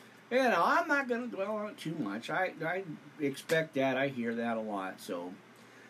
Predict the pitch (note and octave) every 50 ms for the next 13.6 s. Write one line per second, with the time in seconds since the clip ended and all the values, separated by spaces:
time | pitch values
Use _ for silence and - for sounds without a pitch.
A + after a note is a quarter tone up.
0 | - - - - - - - - C3 C#3+ D3+ D#3 D#3 D#3 D#3 D3 C#3 - - -
1 | - - - - - - B3+ - - C#4 A#3+ - D4 A3 G3 F#3+ - - - -
2 | - B3 C#4+ D#4 A#3+ - - - - - - - - - - - F3+ F3+ A#3 A3+
3 | - C4+ C#4 C4 - B3 B3 B3 A#3 G#3+ F3 C#3+ - G3 F#3+ F3+ E3+ - D#3 C#3+
4 | C3 - - D#3+ D#3 D#3 D3+ C#3 C#3+ F#3+ B3 B3+ B3+ G3+ - - G#3 F#3+ F3 C#3+
5 | B2+ B2 C3+ D3+ D#3+ E3 E3 D#3+ D#3+ D3+ - C#3+ B2 G2+ G#2+ - - D3+ C#3+ C3
6 | C3+ C3+ C#3+ A#2+ F#2+ F2 E2 E2 F#2+ C3+ F3 A3+ G#3+ - - - - - - -
7 | - - - - - - - - - - - - - F3 A3+ C4 B3 A3+ G#3+ G#3+
8 | G3+ F#3+ F3+ D#3+ E3 F#3+ G#3 G#3 F#3+ E3+ D#3 D3 C3+ - - - D#3 D3+ D3+ D#3
9 | D3+ C3+ D#3 G3+ A#3 C#4 D4 D4 C4+ A#3 B3 B3 G#3 G#3+ G3 G#3 A3+ A3+ A3+ -
10 | F#3+ E3+ D#3+ D3 C3+ - E3+ D#3 C#3+ C#3 C#3 C3+ C3+ C3+ C3+ C3+ C#3 D3 D#3 D3+
11 | D3+ - G3 G#3 A3 G#3 - - G#3+ G#3+ - - - - F3+ F#3+ G3 G3 F#3+ -
12 | G#3+ G3+ F#3 D#3+ E3 F3+ E3+ D#3+ F3+ E3+ D3 C3+ C#3 D3+ D#3+ E3 D#3+ E3 F3 E3
13 | D#3 D3+ D#3 D#3 - - C#3+ B2+ A#2+ A#2+ A#2 A2